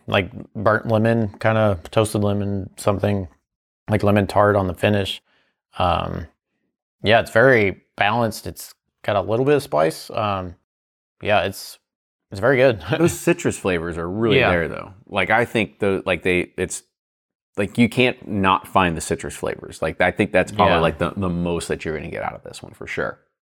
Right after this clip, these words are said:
Speaker 1: Yeah, the creaminess and citrus combined is, like, that's the two prominent notes.
Speaker 2: Like a dreamsicle?
Speaker 1: Yeah, maybe I could say a dreamsicle.
Speaker 2: But it
Speaker 1: I,
Speaker 2: actually
Speaker 1: I'm
Speaker 2: wouldn't
Speaker 1: on
Speaker 2: be a dreamsicle. I'm just saying, like, if you were to combine 'em, it sounds like a dreamsicle, but the taste isn't like a dreamsicle.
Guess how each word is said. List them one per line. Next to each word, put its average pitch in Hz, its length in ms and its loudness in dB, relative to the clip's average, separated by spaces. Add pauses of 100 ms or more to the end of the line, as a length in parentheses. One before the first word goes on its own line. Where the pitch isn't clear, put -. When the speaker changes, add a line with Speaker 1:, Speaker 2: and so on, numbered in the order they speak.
Speaker 1:
Yeah, 107 260 2
the 92 100 2
creaminess 143 500 2
and 95 100 -4
citrus 98 560 -4 (520)
combined 90 500 0
is, 90 260 -4
like, 98 300 2
that's 107 280 0
the 107 140 0
two - 240 -4
prominent 101 420 -6
notes. - 380 -10 (300)
Speaker 2:
Like 92 100 -4
a 98 60 -4
dreamsicle? 110 600 0 (480)
Speaker 1:
Yeah, 359 380 0 (100)
maybe 311 220 0
I 370 40 4
could 240 80 0
say 110 180 -2
a - 20 -6
dreamsicle. 98 580 -6
Speaker 2:
But 135 200 4
it - 20 6
Speaker 1:
I, 147 40 4
Speaker 2:
actually 156 180 4
Speaker 1:
I'm 208 60 4
Speaker 2:
wouldn't 143 140 4
Speaker 1:
on 135 60 6
Speaker 2:
be 123 60 6
a 104 40 4
dreamsicle. 110 880 4
I'm 143 120 6
just 143 160 4
saying, 117 160 4
like, 95 160 0
if - 120 -6
you 98 180 2
were 82 120 0
to 82 80 -6
combine 110 340 2
'em, 87 180 -2 (140)
it - 80 -14
sounds 147 200 4
like 127 80 4
a 110 40 4
dreamsicle, 113 480 2
but 90 160 2
the 80 80 -2
taste - 360 -2
isn't 82 160 -8
like - 100 -14
a - 60 -12
dreamsicle. - 560 -18